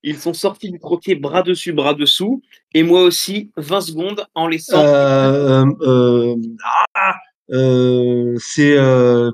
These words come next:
Speaker 2: Conte de la frustration.
Speaker 1: Bien.
Speaker 2: Et, euh, ah, ce, le morceau là où il, il se
Speaker 1: Dis-moi.
Speaker 2: prend un pain, il se prend
Speaker 1: Je
Speaker 2: un
Speaker 1: passe
Speaker 2: pain
Speaker 1: le
Speaker 2: de,
Speaker 1: but.
Speaker 2: d'Oxmo.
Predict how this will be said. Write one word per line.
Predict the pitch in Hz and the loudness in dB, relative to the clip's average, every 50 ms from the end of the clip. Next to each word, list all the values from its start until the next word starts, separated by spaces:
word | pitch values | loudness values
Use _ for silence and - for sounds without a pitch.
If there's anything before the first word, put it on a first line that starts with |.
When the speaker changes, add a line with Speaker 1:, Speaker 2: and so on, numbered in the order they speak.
| - | -4
Speaker 2:
Conte | - 202 202 190 165 | -2 -2 -2 2 2
de | 185 | 4
la | 180 180 170 | 2 2 0
frustration. | 170 - 170 180 - - - - 160 156 - - 185 190 196 208 208 214 214 214 - - _ _ _ _ | -2 -6 -10 -10 -10 -8 -4 -4 -4 -4 -4 -4 -4 -2 -2 0 -2 -4 -4 -8 -12 -20 _ _ _ _
Speaker 1:
Bien. | 139 165 202 208 165 127 117 117 - _ _ _ _ _ _ | -10 -6 -6 -4 -6 -6 -8 -10 -14 _ _ _ _ _ _
Speaker 2:
Et, | - 185 180 180 180 175 170 | 2 4 6 6 6 6 6
euh, | 170 160 156 156 151 156 156 147 143 151 156 - - - - - - 226 247 254 | 4 2 2 0 0 0 -2 -4 -6 -8 -12 -16 -20 -20 -20 -18 -14 -10 -4 -2
ah, | 247 233 240 | 0 0 0
ce, | - - - 208 196 185 - - 185 | -2 -2 -4 -4 -4 -4 -6 -6 0
le | 180 165 175 | 2 2 4
morceau | 185 190 190 185 - - - 208 214 214 202 | 4 2 0 0 -4 -6 -4 0 0 2 2
là | 180 165 165 165 | 2 0 2 0
où | 156 151 151 151 151 | 0 0 -2 -2 -2
il, | 151 147 143 143 143 139 - _ _ _ _ _ _ _ _ _ _ _ _ _ _ _ _ _ _ _ _ _ _ _ _ - - - - - - - - _ _ _ _ _ _ _ _ _ _ _ _ _ _ _ _ _ _ _ _ _ _ _ _ | -4 -4 -6 -8 -10 -12 -12 _ _ _ _ _ _ _ _ _ _ _ _ _ _ _ _ _ _ _ _ _ _ _ _ -16 -12 -10 -10 -10 -10 -12 -14 _ _ _ _ _ _ _ _ _ _ _ _ _ _ _ _ _ _ _ _ _ _ _ _
il | - 143 | -8 -8
se | 135 - | -6 -4
Speaker 1:
Dis-moi. | 127 170 190 185 | -2 0 2 2
Speaker 2:
prend | 175 | 2
un | 170 - - | 0 0 -2
pain, | - 202 202 208 233 214 | -2 0 0 0 -2 -2
il | 220 180 | -4 -4
se | 135 151 | -4 -4
prend | - 196 190 | -2 0 0
Speaker 1:
Je | 190 | 2
Speaker 2:
un | 190 | 2
Speaker 1:
passe | 196 196 | 2 2
Speaker 2:
pain | 208 208 202 | 0 0 0
Speaker 1:
le | 185 175 | 2 2
Speaker 2:
de, | 180 180 175 | 4 4 4
Speaker 1:
but. | 175 170 | 4 2
Speaker 2:
d'Oxmo. | 175 170 - - - 185 185 175 160 - | 0 -2 -2 -6 -4 -2 -2 -2 -2 -4